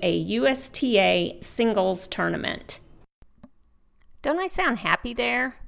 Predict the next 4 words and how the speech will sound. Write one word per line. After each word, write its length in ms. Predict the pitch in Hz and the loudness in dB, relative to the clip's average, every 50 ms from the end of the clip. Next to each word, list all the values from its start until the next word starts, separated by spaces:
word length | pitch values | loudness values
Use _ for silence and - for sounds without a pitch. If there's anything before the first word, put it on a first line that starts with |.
| - - - - - - - - - _ _ - - | -16 -16 -18 -18 -18 -20 -20 -20 -20 _ _ -6 -4
And 120 | 262 269 | -2 0
I 80 | 277 285 | 0 -2
was 720 | 269 302 349 381 403 370 320 294 277 285 285 285 - - - - - - - - | 0 4 6 8 10 10 10 8 6 2 0 -2 -8 -10 -12 -14 -16 -20 -12 -6
until 800 | - 220 214 208 202 202 - - - 254 240 247 240 240 226 - | -4 -2 -2 -2 -2 0 0 0 0 2 2 4 2 2 0 -2